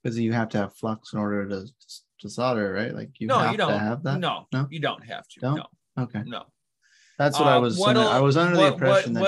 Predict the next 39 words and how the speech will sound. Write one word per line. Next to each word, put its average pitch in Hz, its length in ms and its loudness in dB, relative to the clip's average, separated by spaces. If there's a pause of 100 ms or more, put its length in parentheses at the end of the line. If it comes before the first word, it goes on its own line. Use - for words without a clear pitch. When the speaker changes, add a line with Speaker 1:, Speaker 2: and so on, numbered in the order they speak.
Speaker 2:
what'll, - 200 -2
Speaker 1:
you 110 60 -2
Speaker 2:
what'll 156 240 2 (120)
Speaker 1:
needed 104 80 -6
Speaker 2:
be 143 180 -4
Speaker 1:
it. 165 160 -8
Speaker 2:
is 156 280 -6
that 143 340 0
is 139 240 -6 (240)
if 151 160 -4 (100)
I 180 140 2
were 185 160 -2
to 165 80 -4
come 156 340 -6
in 147 160 -6
behind 120 500 -8
you 139 200 -8
and 98 140 -12
you 120 140 -8
didn't 110 340 -8
have 104 360 -8
it 98 60 -14
on 95 260 -12
there, 107 320 -10 (360)
I 131 200 0
will 151 160 -6
be 147 120 -2
Speaker 1:
Uh-huh. 143 100 0
Speaker 2:
able 131 240 -8
to 120 120 -8
see 151 600 -8
that 123 240 -4
you, 123 380 -8 (360)
uh, 113 460 -8 (220)
uh, 69 280 -16 (640)
you 151 160 -8
dry 143 360 -2
fired 95 480 -10
it. - 140 -20